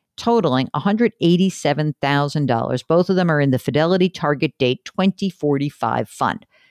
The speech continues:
Expense ratio is a half of a percent. She's got a Roth I R A, which is worth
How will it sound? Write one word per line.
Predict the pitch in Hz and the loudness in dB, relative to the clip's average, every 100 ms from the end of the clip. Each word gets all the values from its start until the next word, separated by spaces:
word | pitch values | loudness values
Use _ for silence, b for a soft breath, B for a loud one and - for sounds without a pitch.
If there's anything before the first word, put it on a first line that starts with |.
| _ | _
Expense | - - - 208 220 | -12 -8 -2 -2 0
ratio | 214 202 - 208 - - | 2 2 2 0 0 0
is | 143 139 - | 2 2 0
a | 131 | -4
half | 131 - 151 165 | -4 -2 -2 -2
of | 165 | -2
a | 147 | -4
percent. | - 139 - - - _ _ _ _ | -4 -8 -6 -8 -10 _ _ _ _
She's | - - | -14 -4
got | 180 | -2
a | 127 | -2
Roth | 120 131 165 196 220 | -2 0 0 0 0
I | 196 196 | 2 2
R | 190 190 | 4 4
A, | 185 220 311 - _ _ _ | 2 2 0 -6 _ _ _
which | 180 180 180 | 0 2 2
is | 156 | 2
worth | 160 170 | 2 2